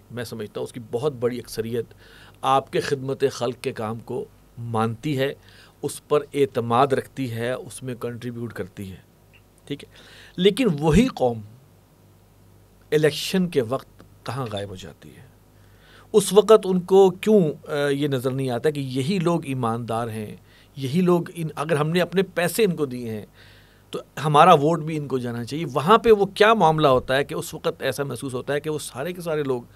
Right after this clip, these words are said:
गोया उन्होंने सिर्फ जमात इस्लामी को यही समझ लिया कि जनाब बस इनके ज़रिए से खिदमत खल्क का काम हो, हालांकि सबसे बड़ी खिदमत खल्क तो ये है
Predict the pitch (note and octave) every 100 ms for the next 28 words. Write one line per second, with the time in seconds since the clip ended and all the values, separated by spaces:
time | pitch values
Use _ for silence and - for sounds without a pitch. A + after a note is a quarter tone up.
0 | - - - D3+ F#3+ G#3 G#3+ A#3 A3 G#3+
1 | G#3 D3 C3+ C3+ D#3+ G3 F3+ D3 E3+ F3+
2 | F3+ B2+ D#3+ F#3+ G#3 F#3 E3+ E3+ D3+ _
3 | _ - _ - E3 D#3+ E3 D3+ - E3+
4 | E3 E3+ D3 D#3 D3+ D#3 D3 C#3+ D3 B2+
5 | D3 C#3+ D3 C3 B2+ C3+ A#2+ C#3+ E3+ E3
6 | F#3 G3+ F#3+ F#3 E3 D#3 D3 D3 D3+ D3
7 | D3 C#3+ C3